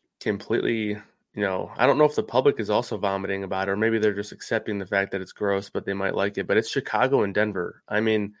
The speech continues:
this is just two teams with absolutely terrible defenses.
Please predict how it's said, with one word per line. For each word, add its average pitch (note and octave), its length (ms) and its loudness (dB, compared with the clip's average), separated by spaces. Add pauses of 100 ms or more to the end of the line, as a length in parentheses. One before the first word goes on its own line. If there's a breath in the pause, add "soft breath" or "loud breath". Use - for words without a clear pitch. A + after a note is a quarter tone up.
(240 soft breath)
this C3 180 0
is A#2+ 140 -2
just G#2+ 260 -8 (140)
two C#3 260 2
teams C3 500 -2
with G2+ 360 4 (720)
absolutely A2+ 480 4
terrible A2+ 360 2
defenses. G#2+ 760 -2